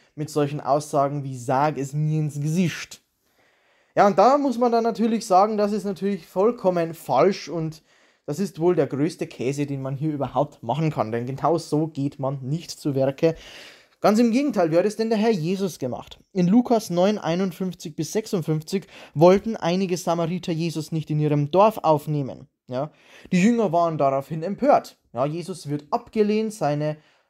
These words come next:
Autorität in Frage gestellt, sein Gastrecht sogar nicht gewürdigt. Und die haben dann gesagt, "Na ja,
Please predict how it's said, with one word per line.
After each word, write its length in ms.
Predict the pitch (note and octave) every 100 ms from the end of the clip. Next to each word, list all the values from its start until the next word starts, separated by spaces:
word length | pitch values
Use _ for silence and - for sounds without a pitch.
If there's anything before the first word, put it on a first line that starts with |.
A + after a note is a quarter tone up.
| _ _ _ _ _ _
Autorität 560 | - D#3+ E3 D#3 F3 F3
in 120 | D#3+
Frage 400 | D3+ D3 E3+ F3+
gestellt, 400 | E3+ D#3 E3 D#3+
sein 220 | D#3+ C#3+
Gastrecht 640 | C#3+ E3+ F3+ - D3+ C3+ -
sogar 320 | C#3+ B2 A#2+
nicht 480 | C#3 C#3+ D#3+ D3+ - - -
gewürdigt. 600 | - F3 F#3 G3 A#2 - - _ _ _
Und 220 | D3+ D#3+
die 80 | D#3+
haben 180 | E3 F3
dann 140 | D#3
gesagt, 300 | C#3 C3+ E3+
"Na 80 | D3+
ja, 220 | F3+ F#3+